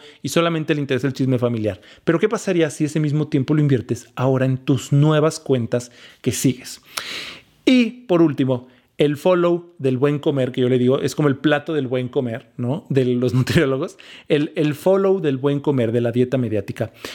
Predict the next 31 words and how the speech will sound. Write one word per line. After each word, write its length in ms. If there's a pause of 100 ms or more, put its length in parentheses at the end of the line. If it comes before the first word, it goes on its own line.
(160)
Yo 120
creo 100
que 80
te 140
diría 420
estos 260
tres 280
tips, 420
eh, 240
principales. 720
El 160
tema 220
de 280
hacer 300
limpieza 400
constantemente. 800
O 100
sea, 140
nuestro 260
mood 220
cambia. 480
Evidentemente, 640
te 100
digo, 320
hay 120
momentos 360
en 80
que 80
tienes 320
un 80
mood 240